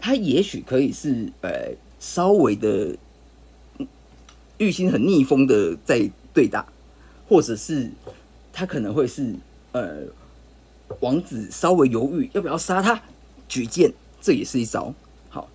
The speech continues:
但我的，我，我都是提供一些烂，烂方法，我觉得你们可能会想到更好的。好，再来，玉兴第二幕开场的时候啊，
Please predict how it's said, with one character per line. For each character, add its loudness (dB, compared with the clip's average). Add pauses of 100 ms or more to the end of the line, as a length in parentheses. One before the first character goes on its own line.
(880)
但 2
我 -4
的， 2
我， -2 (100)
我 -4
都 -4
是 2
提 2
供 8
一 6
些 10 (200)
烂， 4
烂 4
方 4
法， -6 (200)
我 2
觉 4
得 10
你 6
们 6
可 4
能 4
会 12
想 2
到 6
更 6
好 0
的。 -8 (420)
好， -6 (320)
再 6
来， 0 (420)
玉 2
兴 0 (180)
第 4
二 8
幕 4
开 2
场 -2
的 -6
时 -6
候 2
啊， -6